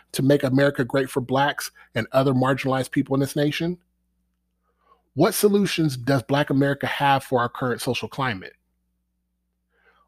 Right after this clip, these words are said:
All I'm hearing is how we, he shouldn't have done that and how he didn't properly answer the questions issued to him by Roland Martin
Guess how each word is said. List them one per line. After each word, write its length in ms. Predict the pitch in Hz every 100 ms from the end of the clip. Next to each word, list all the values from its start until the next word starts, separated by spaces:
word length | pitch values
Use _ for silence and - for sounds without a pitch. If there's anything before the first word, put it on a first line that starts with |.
| _
All 200 | 151 190
I'm 140 | 220
hearing 380 | 190 185 180 156
is 100 | 135
how 280 | - 151 143
we, 340 | 123 135 139 -
he 220 | - - 156
shouldn't 460 | - 190 185 151
have 260 | - 131 104
done 260 | 139 139
that 280 | 110 104 107 - - -
and 100 | 120
how 260 | - 156 131
he 160 | 147
didn't 420 | 117 151 147 139
properly 520 | - 143 143 131 120 135
answer 300 | 139 131 117
the 80 |
questions 480 | 117 - 135 123 104
issued 360 | 139 165 - 127
to 100 | 123
him 280 | - 113 113
by 120 | 107
Roland 400 | 104 123 123 113
Martin 480 | 120 139 107 104